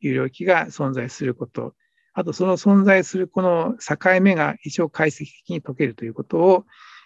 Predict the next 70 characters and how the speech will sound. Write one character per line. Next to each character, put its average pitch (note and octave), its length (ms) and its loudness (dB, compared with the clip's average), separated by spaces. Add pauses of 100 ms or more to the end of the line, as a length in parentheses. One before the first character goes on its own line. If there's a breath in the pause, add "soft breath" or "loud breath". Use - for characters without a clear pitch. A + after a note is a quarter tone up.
(160 loud breath)
え C#3+ 180 -2
ー、 C3 120 -4
導 - 120 -6
出 E3 140 -2
い E3 80 -4
た - 100 -14
し - 140 -14
ま - 80 -12
し - 80 -10
た。 - 140 -16 (1700)
あ、 C3+ 140 -4
時 C3+ 120 -6
間 D3 160 -2
来 C#3+ 60 -6
て C3+ 100 -10
し B2+ 100 -10
ま C#3+ 60 -2
い - 20 -2
ま C3 120 -2
し - 40 -14
た C#3 100 -8
の C3 80 -2
で、 D3 120 2
最 D3 160 0
後 C3+ 100 -4
展 D3 280 0
望 C3+ 140 2
を C3+ 60 -4
述 C3 120 -4
べ B2 100 -8
て C#3+ 80 -4
終 D3+ 80 2
わ B2+ 60 -2
り B2 60 -6
に B2 40 -8
し - 60 -16
た B2 80 -14
い - 60 -14
と - 100 -14
思 C3+ 100 -10
い - 40 -10
ま - 120 -10
す。 - 180 -20 (1000 loud breath)
え E3+ 120 2
ー - 20 0
と、 B2+ 640 2 (140)
ま F3 80 2
あ、 - 40 -2
戦 F#3+ 220 4
略 F3+ 240 2
と E3 160 -2
し - 140 -4
て - 180 2
は、 D#3+ 360 4 (280)
え C3 380 -2
ー、 A#3 100 -2
今 C#3 180 0
ま C#3 100 0
で B2+ 60 -2
お A#2+ 60 -2
示 - 320 -6
し - 80 -12
て - 140 -20
き - 100 -14
ま B2+ 100 -8
し - 100 -12
た B2+ 100 -10
よ C3+ 240 -2
う B2+ 40 -6
に、 D3+ 220 -2